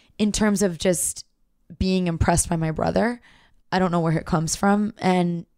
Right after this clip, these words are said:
like, he makes me feel very hopeful. I mean, if, okay, so if there's one Christopher in my life,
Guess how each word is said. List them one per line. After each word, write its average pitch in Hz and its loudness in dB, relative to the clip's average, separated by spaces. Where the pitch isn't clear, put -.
like, 175 0
he 240 0
makes 190 0
me 170 2
feel - 0
very - 0
hopeful. - -6
I - -8
mean, 196 6
if, 175 -4
okay, 202 0
so 185 -2
if 185 -2
there's 180 0
one 208 2
Christopher 202 -2
in 170 2
my 156 0
life, - -10